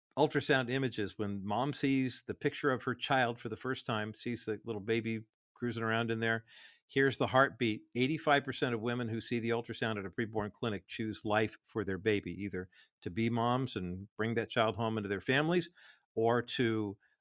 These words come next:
uh, release that child for adoption. And for every one family that is blessed with a child to adopt, there are thirty-seven more in the U S that are qualified and ready and waiting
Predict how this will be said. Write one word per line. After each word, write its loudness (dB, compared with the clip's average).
uh, 0
release 0
that 2
child 0
for -4
adoption. 0
And -6
for -6
every -2
one -2
family 0
that -4
is -10
blessed 0
with -6
a -6
child 2
to -4
adopt, 2
there -4
are -8
thirty-seven 2
more 2
in -8
the -6
U -2
S -4
that -2
are -4
qualified 6
and -8
ready 4
and -6
waiting 2